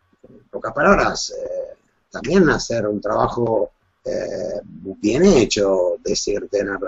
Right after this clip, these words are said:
de-, dar algo de valor a la red, tener algo para decir. Es decir, hoy lo puedes aprender en poco tiempo y aún hay un mercado que pide como un dragón, que te abre la boca así, como una cigüeña, y hay pocos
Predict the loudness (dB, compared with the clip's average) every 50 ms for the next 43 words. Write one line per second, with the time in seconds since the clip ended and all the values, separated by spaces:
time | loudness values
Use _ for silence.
0 | -8 -8 -6 -6 -6 -4 -2 -2 2 4 6 8 10 8 8 8 8 8 8 8
1 | 8 8 6 6 6 6 6 6 6 6 6 4 2 0 -4 -14 -20 _ _ _
2 | _ _ -4 -2 0 2 2 2 2 2 2 0 0 2 0 0 2 2 2 4
3 | 6 6 6 6 4 -2 -8 -12 _ _ _ _ -12 -6 -4 -4 -4 -2 2 4
4 | 6 6 6 6 6 6 6 6 6 4 2 2 2 4 4 4 2 0 -4 -2
5 | -2 0 2 4 4 4 4 2 0 -2 -4 -2 -2 0 2 2 2 4 2 2
6 | 4 2 2 2 2 4 4 6 6 6 6 6 8 8 8 8 8 6 4 2
7 | -2 -6 -2 0 2 4 4 4 4 2 0 -2 -2 -2 -2 0 -2 -2 -4 _
8 | -6 -6 -6 -6 _ _ 6 6 8 8 8 6 4 4 4 4 4 6 6 4
9 | 4 0 -2 0 2 4 4 4 4 0 -2 -2 -4 -4 -4 -4 -4 -6 -6 -6
10 | -8 -8 -8 -8 -8 -8 -6 -4 -2 -2 -2 -2 -2 -6 -8 -6 -6 -6 -6 -4
11 | 0 4 4 8 8 10 10 10 8 6 4 2 -2 -8 _ _ _ _ _ _
12 | _ -4 0 2 4 4 6 6 6 4 4 0 -8 _ 6 6 6 6 4 4
13 | 6 8 8 8 4 2 -8